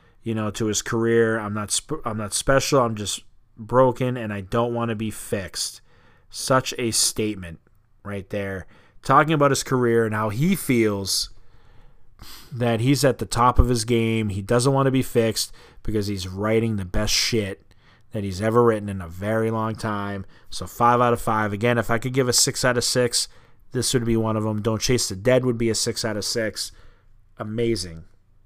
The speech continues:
But the tra-, but the album ends with track number ten, "Broken Needle." The track starts acoustically with a very eerie riff. I love that.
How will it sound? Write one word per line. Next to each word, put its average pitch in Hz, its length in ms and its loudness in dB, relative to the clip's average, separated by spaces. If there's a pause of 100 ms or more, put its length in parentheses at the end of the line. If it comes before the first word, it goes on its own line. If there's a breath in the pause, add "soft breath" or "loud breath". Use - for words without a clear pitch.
(1000 loud breath)
But 120 140 -4
the 127 60 -4
tra-, 156 440 6
but 123 160 2
the 135 100 4
album 175 320 8
ends 131 560 0 (320 soft breath)
with 101 120 -10
track 120 340 2
number 120 180 0
ten, 98 560 -6 (380 soft breath)
"Broken 117 460 2
Needle." 95 460 -4 (400 soft breath)
The - 60 -20
track 135 300 0
starts 131 520 2
acoustically 135 920 -2
with 113 200 -6
a 107 120 -2
very 127 520 2
eerie 120 260 0
riff. 110 420 0 (100)
I 90 120 -12
love 90 320 -12
that. 90 320 -12